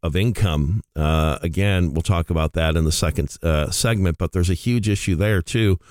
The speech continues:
as far as advisors providing, you know, um, you know, just income forecasting and what software they're using. It's, it's just so outdated. So I'm really excited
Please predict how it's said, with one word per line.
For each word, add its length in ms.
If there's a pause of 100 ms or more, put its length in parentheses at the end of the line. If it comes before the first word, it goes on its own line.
(360)
as 160
far 360
as 180
advisors 640
providing, 960
you 120
know, 320 (120)
um, 440 (440)
you 120
know, 40
just 220
income 320
forecasting 800
and 80
what 160
software 420
they're 140
using. 480
It's, 340
it's 220
just 320
so 320
outdated. 680
So 140
I'm 120
really 200
excited 500